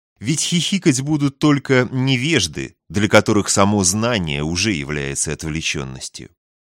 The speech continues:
а сама красота — ненужную роскошью,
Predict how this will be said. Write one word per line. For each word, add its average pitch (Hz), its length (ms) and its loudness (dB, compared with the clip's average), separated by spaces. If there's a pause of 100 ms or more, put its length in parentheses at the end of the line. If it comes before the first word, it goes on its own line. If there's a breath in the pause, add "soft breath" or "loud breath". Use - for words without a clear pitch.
(220)
а 117 220 6
сама 123 320 8
красота — 113 760 0 (300)
ненужную 90 800 0
роскошью, 90 760 -6